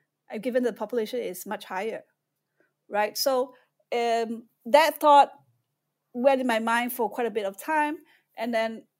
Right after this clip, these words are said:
I came back to Shanghai and started talking to some friends and say, "You know what, we could, we could do something similar." And that's how it started. That's how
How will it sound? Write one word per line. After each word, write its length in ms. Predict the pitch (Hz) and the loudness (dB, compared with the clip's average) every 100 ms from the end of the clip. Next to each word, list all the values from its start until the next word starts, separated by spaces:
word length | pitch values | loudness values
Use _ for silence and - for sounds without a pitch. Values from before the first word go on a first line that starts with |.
| - | -12
I 80 | 226 | -6
came 240 | 277 294 | -2 0
back 360 | 269 277 277 - - _ _ _ _ - | 2 2 0 -6 -20 _ _ _ _ -16
to 120 | 233 | -10
Shanghai 640 | 214 240 247 240 233 240 262 _ - - - _ _ - | -6 -4 -4 -2 -2 -6 -10 _ -20 -20 -20 _ _ -8
and 180 | - 226 | -6 -4
started 300 | - 240 233 | -2 -2 -2
talking 560 | 240 226 - 233 233 220 - | -6 -6 -8 -8 -10 -12 -8
to 460 | 220 202 190 190 | -6 -6 -6 -8
some 280 | 196 214 196 | -8 -10 -10
friends 400 | - 330 311 311 | -4 0 2 2
and 100 | 240 | -2
say, 160 | 269 240 | -4 -4
"You 100 | 240 | -6
know 80 | |
what, 200 | 262 269 | -6 -6
we 80 | 233 | -6
could, 160 | 226 214 _ _ _ - | -12 -18 _ _ _ -18
we 60 | |
could 180 | 254 240 - | -12 -12 -12
do 160 | - 339 | -8 -6
something 400 | 440 226 220 208 | -4 -6 -6 -10
similar." 580 | 196 - 220 202 180 165 | -12 -10 -8 -8 -8 -10
And 260 | - 226 220 | -8 -8 -8
that's 220 | 233 - | -8 -4
how 160 | 254 | -2
it 80 | 233 | -2
started. 320 | - 226 240 | -4 -4 -4
That's 160 | 202 208 | -8 -8
how 220 | 220 208 | -8 -8